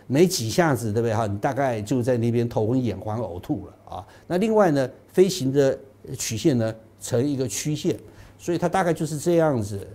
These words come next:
这样子，这样子，这样子，这样子飞。啊，这个四月份发生，五月份美国西南航空呢，对不对啊？才把这个事情跟美国的民航局呢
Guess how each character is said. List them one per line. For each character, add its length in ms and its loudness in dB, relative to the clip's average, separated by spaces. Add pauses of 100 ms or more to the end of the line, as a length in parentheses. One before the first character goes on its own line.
(100)
这 200 0
样 200 2
子， 300 -8
这 200 -2
样 140 0
子， 160 -12
这 140 -6
样 140 -4
子， 120 -14 (360)
这 100 -2
样 100 0
子 60 -4
飞。 260 -8 (1500)
啊， 200 -10
这 140 -4
个 180 0 (360)
四 260 0
月 160 8
份 180 4
发 160 -2
生， 280 -2 (180)
五 260 -2
月 220 4
份 260 -2 (540)
美 160 -2
国 140 -2
西 160 -4
南 180 -2
航 160 -2
空 220 -4
呢， 120 -2
对 80 -4
不 80 -2
对 40 -4
啊？ 260 -12
才 160 -8
把 140 -6
这 100 -6
个 80 -4
事 160 -8
情 160 -8
跟 160 -2
美 220 -4
国 200 -6
的 160 -4
民 220 -4
航 160 -2
局 220 -6
呢 200 -6